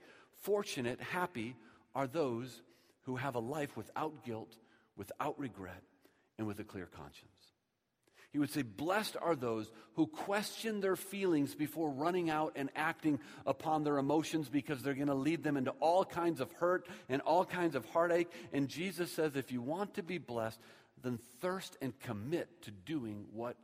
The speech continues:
is right." We tell our children that all the time. My children were younger, we'd send them off to school, "Do the right thing." Why? Because we knew that blessing,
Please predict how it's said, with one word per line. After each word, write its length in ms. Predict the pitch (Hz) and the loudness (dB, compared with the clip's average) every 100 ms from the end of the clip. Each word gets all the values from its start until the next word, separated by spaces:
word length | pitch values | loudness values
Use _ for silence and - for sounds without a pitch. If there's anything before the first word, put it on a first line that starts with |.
| - _ - | -20 _ -2
is 320 | 117 110 - | -2 -2 -6
right." 200 | 101 85 - | -6 -6 -8
We 80 | |
tell 200 | 101 120 | -8 -6
our 80 | 95 | -6
children 340 | 92 151 113 104 | -6 -6 -6 -8
that 160 | 92 | -6
all 80 | 110 | -6
the 100 | 110 | -8
time. 220 | - 82 - _ _ _ _ - _ | -10 -12 -14 _ _ _ _ -20 _
My 100 | - | -10
children 300 | 98 117 107 | -6 -4 -4
were 60 | 117 | -4
younger, 280 | 117 110 95 | -2 -2 -4
we'd 140 | 90 | -6
send 120 | 107 | -6
them 80 | 101 | -4
off 100 | 101 | -6
to 80 | 104 | -8
school, 200 | - 98 | -8 -8
"Do 200 | 82 107 | -6 -8
the 80 | 101 | -6
right 220 | 101 98 | -6 -6
thing." 260 | - 87 87 | -6 -8 -4
Why? 200 | 110 101 | -4 -4
Because 320 | 101 - 101 | -6 -12 -12
we 280 | 98 147 190 | -8 -6 -4
knew 260 | 175 139 120 | -2 -2 0
that 280 | 117 95 | -2 -4
blessing, 560 | 101 110 165 - 101 | -6 -4 -4 -6 -8